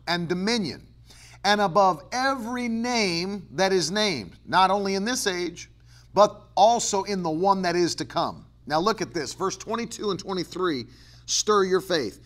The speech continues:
"And he has put all things under his feet and gave him as head over all things to the church,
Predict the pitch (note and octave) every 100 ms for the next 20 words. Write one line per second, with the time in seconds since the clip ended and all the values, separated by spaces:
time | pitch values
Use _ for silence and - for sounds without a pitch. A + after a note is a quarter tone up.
0 | - - - F3+ G3 E3+ B3 G3 G3 -
1 | - G#3 F#3 - - B3 B3 B3+ B3 A#3
2 | G#3+ G#3+ D#3 F2 C#2+ - - - - -
3 | - - - C4 C#4 B3 A#3 G3+ A3+ F#3+
4 | - - C4 C#3+ - - - - - -
5 | - - - - G3 G3 F3+ C3 G#3+ C4
6 | C4+ D3 F3+ E3+ F#3+ A3 G#3+ - - F#3
7 | G3 G3 - - B3+ C4 D#3+ F2 - -
8 | - _ - - - - - A3 A#3 G#3+
9 | F#3 F#3+ - A3 B3 B3+ C4 - A#3+ G3
10 | F3 G3 G#3 - - - - - C#4 G#3+
11 | B3+ - B3+ G3 - -